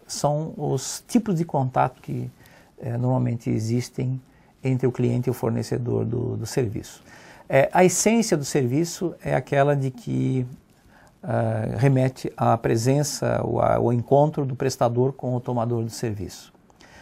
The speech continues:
Mas isso nem sempre acontece de forma física, mas e-, esse, esse é o caso geral. Então, o primeiro, a primeira maneira, o primeiro tipo de,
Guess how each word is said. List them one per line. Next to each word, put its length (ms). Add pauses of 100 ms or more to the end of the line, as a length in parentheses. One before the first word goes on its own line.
(160)
Mas 180
isso 220
nem 160
sempre 500
acontece 500
de 40
forma 320
física, 560
mas 180
e-, 160
esse, 220
esse 260
é 40
o 40
caso 300
geral. 400
Então, 220
o 40
primeiro, 480 (560)
a 60
primeira 320
maneira, 480
o 60
primeiro 360
tipo 440
de, 360